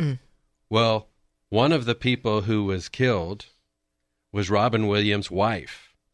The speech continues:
Speaker 2: And years later, the D J, pay-, played by Jeff Bridges, I believe, meets Robin Williams, who's a homeless man.
Speaker 1: Mm.
Speaker 2: And when the whole thing comes out,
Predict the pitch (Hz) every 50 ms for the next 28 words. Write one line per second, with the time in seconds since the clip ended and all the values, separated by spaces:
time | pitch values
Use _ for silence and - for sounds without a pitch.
0 | _ _ _ _ _ _ _ _ _ _ _ _ _ _ _ _ _ _ _ _
1 | - 120 110 113 101 98 104 113 131 156 180 202 180 127 117 123 135 160 202 226
2 | 214 139 104 92 92 113 139 - _ _ _ _ _ _ _ _ _ _ _ _
3 | _ _ _ _ 110 113 104 92 131 190 226 220 165 113 113 104 95 104 110 -
4 | - 127 123 123 - - - - 127 123 117 110 107 104 98 101 110 107 - -
5 | 127 156 175 135 117 95 101 92 90 85 92 90 90 92 101 - - _ _ _
6 | _ _ _ _ 110 127 139 - - - 120 120 139 139 143 131 131 135 151 160
7 | 143 123 110 101 - 113 110 101 - 92 101 127 135 151 156 131 104 - - 92
8 | 78 65 - - _ _ _ _ _ _ _ _ _ _ _ _ _ _ _ 143
9 | 151 143 139 139 - - _ _ _ _ _ _ _ _ _ _ _ - 127 123
10 | 120 113 113 113 110 110 107 - - _ _ _ _ _ - 101 113 131 131 131
11 | 120 107 101 131 147 147 151 151 151 147 147 143 131 - 156 160 160 151 147 131
12 | - 131 139 131 131 123 - 123 123 156 165 117 95 95 113